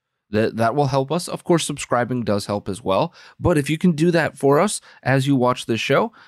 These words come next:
um, you will help us grow. It's just that simple. You don't even need to spend money to do it. You just need to watch the show. Again, rumble dot com backslash critical thinking is where you can watch the show every single Monday through Friday.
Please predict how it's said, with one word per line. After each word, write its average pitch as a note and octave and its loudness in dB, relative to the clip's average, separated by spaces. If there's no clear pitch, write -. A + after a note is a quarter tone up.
um, A#2+ -2
you C3+ 2
will E3+ 2
help B2+ 0
us C#3 -2
grow. - -4
It's A2+ -4
just C#3 -2
that C#3 2
simple. C3+ -4
You G#2 -14
don't A2 0
even A#2 -2
need B2+ -2
to C3 -10
spend D3+ -2
money D#3 -2
to D3+ -8
do D3 2
it. - -10
You G2+ -10
just G2 -12
need A2+ 0
to C3+ 2
watch C3+ -2
the A#2+ -8
show. - -2
Again, A#2 0
rumble C#3 0
dot C#3+ -2
com C#3 -2
backslash B2 -4
critical A2+ -6
thinking A2+ -4
is A2+ -2
where A#2 2
you G#2+ -4
can A2 -4
watch G#2+ 0
the G#2+ -10
show G2+ -2
every A2 -4
single G2 -6
Monday A#2+ 0
through G2+ -8
Friday. G#2 -2